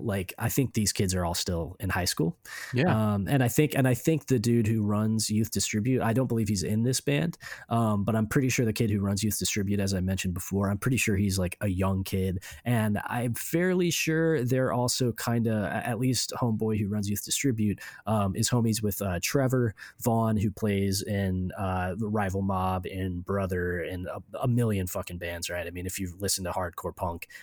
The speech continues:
Speaker 1: uh, you probably know who Trevor is. You've a-, at least heard a band of his and, and most likely enjoyed it. Um, I'm pretty sure that, uh, this whole scene and of this scene of, like, younger kids is kinda under Trevor's wing.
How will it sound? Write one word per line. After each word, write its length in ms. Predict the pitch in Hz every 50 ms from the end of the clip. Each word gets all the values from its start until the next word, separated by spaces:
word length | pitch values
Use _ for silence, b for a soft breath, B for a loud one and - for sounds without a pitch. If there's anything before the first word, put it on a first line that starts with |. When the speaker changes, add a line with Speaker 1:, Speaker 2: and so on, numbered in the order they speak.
| B B
Speaker 1:
uh, 240 | - 98 90 85 85 -
you 120 | 98 98
probably 480 | - - 107 92 90 87 85 80 90 85
know 180 | 87 87 87
who 180 | 85 - 92 90
Trevor 440 | 87 - 92 78 73 - 87 87 87
is. 180 | 85 85 -
You've 240 | - 90 90 - - -
a-, 180 | 87 95 - 107
at 180 | 104 95 - 101
least 340 | 101 98 95 92 - -
heard 180 | - 107 95 90
a 40 | 92
band 300 | - 101 95 90 90 90
of 80 | 90
his 220 | - 98 87 78 82
and, 120 | 85 85 80
and 140 | - 107 101
most 240 | 95 92 90 - -
likely 320 | 92 85 - - 90 85
enjoyed 360 | 82 82 87 104 101 95 95 92
it. 140 | 95 - B B B B B B B
Um, 380 | - 123 123 127 120 113 110 - -
I'm 140 | - 143 135
pretty 320 | - - - 175 156 151 143
sure 500 | - - - 151 143 139 139 139 127 107
that, 500 | 113 120 113 110 110 110 98 - - - -
uh, 380 | - 120 113 110 110 104 104 104
this 220 | 101 117 131 120 -
whole 200 | - 127 120 120
scene 460 | - - 131 127 120 117 117 113 107
and 200 | 95 107 104 95
of 180 | - 107 101
this 140 | - 117 -
scene 240 | - - 110 107 101
of, 80 | 95 101
like, 180 | 95 90 -
younger 260 | 104 104 104 101 -
kids 320 | 92 - - 107 107 104 101
is 120 | 92 -
kinda 360 | - - - 107 110 107 104
under 220 | 87 101 104 101 98
Trevor's 420 | - - 113 110 98 104 98 92
wing. 360 | 92 98 101 101 113 127 135